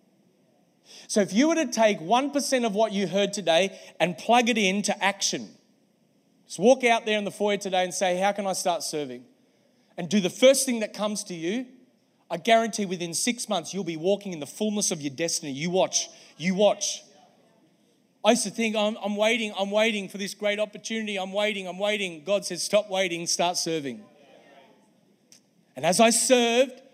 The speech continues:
a door opened, a door opened, a door opened. And God began to move, God began to work, God began to bring hi-, his plan into my life.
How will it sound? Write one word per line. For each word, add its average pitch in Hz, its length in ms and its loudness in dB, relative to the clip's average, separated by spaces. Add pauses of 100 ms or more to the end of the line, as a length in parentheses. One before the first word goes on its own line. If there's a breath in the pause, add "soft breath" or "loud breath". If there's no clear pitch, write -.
(120)
a - 60 -12
door 185 300 2
opened, 196 400 0
a - 40 -10
door 190 300 2
opened, 202 340 0
a - 80 -6
door 190 300 2
opened. 190 360 0 (540 soft breath)
And 127 140 -14
God 196 240 4
began 208 280 -2
to 208 60 -4
move, 208 400 -4
God 170 200 2
began 196 300 0
to 208 80 -2
work, 196 400 0
God 170 220 2
began 196 380 0
to 196 340 0 (760 soft breath)
bring 196 640 0
hi-, 196 300 -6
his 190 220 -2
plan 185 420 -2
into 180 380 -8
my 170 260 2
life. 175 500 0